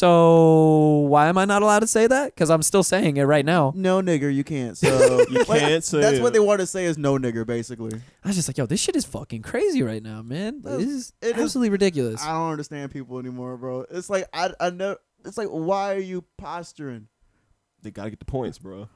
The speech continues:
Speaker 2: Like,
Speaker 1: For
Speaker 2: bro,
Speaker 1: what reason?
Speaker 3: They
Speaker 1: Yeah, you're
Speaker 3: get the
Speaker 1: not gonna
Speaker 3: points.
Speaker 1: say this shit to me in real life,
Speaker 2: Yeah, they
Speaker 1: ever.
Speaker 2: won't. That's, that's the thing. And it's like, like, a lot. Mm, I see a lot of it.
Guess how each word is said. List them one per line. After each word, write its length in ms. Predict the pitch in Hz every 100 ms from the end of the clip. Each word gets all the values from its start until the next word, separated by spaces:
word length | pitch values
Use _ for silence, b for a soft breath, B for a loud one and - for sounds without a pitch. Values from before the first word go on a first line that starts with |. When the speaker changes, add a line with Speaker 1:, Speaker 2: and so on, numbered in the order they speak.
| -
Speaker 2:
Like, 120 | 269
Speaker 1:
For 120 | -
Speaker 2:
bro, 0 |
Speaker 1:
what 160 | 214 220
reason? 320 | 233 254 196 -
Speaker 3:
They 100 | 277
Speaker 1:
Yeah, 20 |
you're 120 | 269
Speaker 3:
get 40 |
the 60 | 285
Speaker 1:
not 100 | 349
gonna 100 | 359
Speaker 3:
points. 100 | 262
Speaker 1:
say 140 | - 240
this 140 | 254
shit 200 | - 220
to 80 | 233
me 140 | 208 190
in 80 |
real 220 | 147 196 160
life, 380 | 147 180 135 -
Speaker 2:
Yeah, 100 | 247
they 80 | 170
Speaker 1:
ever. 320 | 208 - -
Speaker 2:
won't. 100 | -
That's, 120 | 262 -
that's 120 | 269
the 80 | 277
thing. 160 | 320 277
And 100 | 262
it's 80 | 269
like, 140 | 254
like, 140 | 233 -
a 60 |
lot. 240 | 220 269 - _ b b 208 -
Mm, 200 | 131 143 - _ b b b
I 40 |
see 160 | 165 165
a 40 | 143
lot 180 | 151 151
of 100 | 143
it. 220 | 143